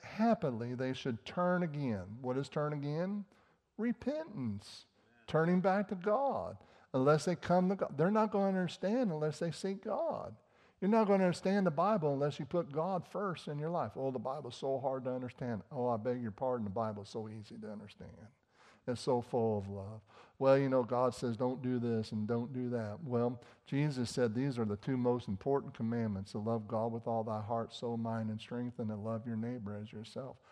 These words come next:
How difficult is that? You know, you do those two things and you fulfill all of the law.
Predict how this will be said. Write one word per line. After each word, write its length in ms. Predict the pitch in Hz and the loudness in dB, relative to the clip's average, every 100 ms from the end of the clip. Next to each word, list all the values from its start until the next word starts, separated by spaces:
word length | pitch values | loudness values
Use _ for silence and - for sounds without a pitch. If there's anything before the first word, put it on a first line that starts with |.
| - _ | -20 _
How 260 | - 202 220 110 | -10 -6 -6 -6
difficult 600 | 107 175 143 120 117 107 - | -6 -6 -6 -8 -6 -6 -6
is 200 | 107 117 | -10 -8
that? 420 | 120 98 110 110 _ _ _ _ _ _ _ _ _ _ 135 | -8 -8 -12 -18 _ _ _ _ _ _ _ _ _ _ -6
You 100 | 117 | -2
know, 380 | 123 151 185 - _ - | -2 -2 -6 -10 _ -4
you 140 | 180 | -2
do 180 | 185 180 | 0 0
those 240 | 156 160 | 2 -2
two 220 | - 151 147 | -2 -6 -4
things 420 | 151 143 147 139 | -4 -4 -4 -4
and 160 | 123 | -2
you 120 | 123 139 | -2 -2
fulfill 600 | 123 110 - 139 120 98 | -4 -8 -2 2 2 2
all 460 | 110 143 165 165 170 | 0 2 4 4 2
of 100 | 151 | 0
the 80 | |
law. 500 | 156 127 104 98 95 | 0 0 -2 -4 -6